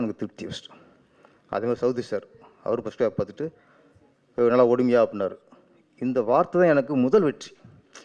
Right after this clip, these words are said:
அதுக்கப்புறம் மக்கள் கொடுத்ததுலாம் அடுத்த வெற்றி. யாரும் நம்பி ப்ராஜெக்ட் பண்றாங்க. ஏன்னா ஒரு அசிஸ்டண்டா இருக்கிறவங்களுக்கு ஒரு ப்ரொடியூசர் வந்து ஒரு வாய்ப்பு கொடுக்குறா, அது வாய்ப்பு இல்ல அது.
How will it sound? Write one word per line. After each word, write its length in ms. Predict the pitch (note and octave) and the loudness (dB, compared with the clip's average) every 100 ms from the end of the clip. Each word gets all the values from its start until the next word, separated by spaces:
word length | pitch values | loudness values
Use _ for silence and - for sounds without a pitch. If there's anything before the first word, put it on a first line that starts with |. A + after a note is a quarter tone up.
| - - _ - | -20 -20 _ -8
அதுக்கப்புறம் 440 | G2+ A#2+ C#3 E3 | -4 -4 0 2
மக்கள் 220 | C#3+ C3+ C#3+ | 2 -2 -6
கொடுத்ததுலாம் 300 | B2+ D#3+ D3+ | -4 -2 -2
அடுத்த 220 | A#2 C3+ | -2 -4
வெற்றி. 280 | B2 - - _ _ - _ _ - | -6 -8 -20 _ _ -20 _ _ -8
யாரும் 320 | G#2+ E3 E3+ | 0 2 2
நம்பி 420 | C3+ C3+ E3+ E3+ B2+ - _ _ _ _ _ | 2 0 2 0 -2 -18 _ _ _ _ _
ப்ராஜெக்ட் 260 | C3+ D3 C3+ | 0 0 0
பண்றாங்க. 360 | C3 B2 A#2 C3+ | -2 0 0 2
ஏன்னா 380 | D3+ D3+ F3+ - _ _ - - _ _ _ _ _ _ _ | 2 2 0 -4 _ _ -20 -20 _ _ _ _ _ _ _
ஒரு 240 | B2 A#2+ A#2+ | -8 0 0
அசிஸ்டண்டா 500 | A#2 F3+ F3+ E3 D#3 | 0 0 0 2 4
இருக்கிறவங்களுக்கு 920 | C#3+ C3 C#3+ C3+ B2+ B2+ A#2 D#3 D#3 | 2 -2 -2 -2 0 -4 -4 -4 -2
ஒரு 260 | B2+ A#2 - | -2 -4 -6
ப்ரொடியூசர் 320 | D3 E3 C#3+ | -6 -2 -2
வந்து 280 | C3 D3 D3+ | -2 -2 -2
ஒரு 140 | A2+ | -2
வாய்ப்பு 440 | A2 B2+ - - B2+ | 0 0 -2 -6 -10
கொடுக்குறா, 200 | - C#3+ | -6 -4
அது 160 | D3+ | -2
வாய்ப்பு 340 | B2+ D#3+ D#3+ A#2 | -2 -2 -4 -8
இல்ல 120 | |
அது. 120 | F#2 | -8